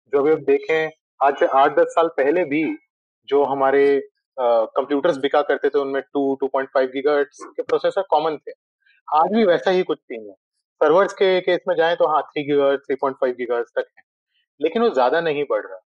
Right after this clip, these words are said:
और अभी तक का फोकस जो है जनरल पर्पस कंप्यूट की तरफ था, कि आप जो भी बना रहे हैं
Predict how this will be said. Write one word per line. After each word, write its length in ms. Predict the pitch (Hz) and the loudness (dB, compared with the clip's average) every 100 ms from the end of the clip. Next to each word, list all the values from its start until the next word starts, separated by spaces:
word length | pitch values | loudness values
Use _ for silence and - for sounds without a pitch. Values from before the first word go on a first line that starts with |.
| _ _ _ _ | _ _ _ _
और 100 | 170 | -2
अभी 320 | 170 147 170 | 0 -2 -2
तक 200 | 214 214 - | -2 -2 0
का 80 | |
फोकस 420 | 202 - - 202 180 | -2 -2 0 -2 -2
जो 100 | 196 | -2
है 200 | 202 214 - | -2 -4 -4
जनरल 300 | - 135 160 | -4 0 0
पर्पस 340 | 175 151 - 147 | 2 0 0 -2
कंप्यूट 400 | 131 120 131 - | -6 -4 -6 -4
की 60 | 127 | -4
तरफ 220 | 123 110 | -2 -4
था, 260 | _ 113 98 _ _ _ _ _ | _ -8 -8 _ _ _ _ _
कि 160 | 185 170 | -4 0
आप 280 | 143 180 147 | 2 2 0
जो 120 | 143 156 | -2 0
भी 100 | 196 | 0
बना 380 | 127 120 147 | -2 0 0
रहे 140 | 180 170 | 0 0
हैं 320 | 175 175 | -2 -4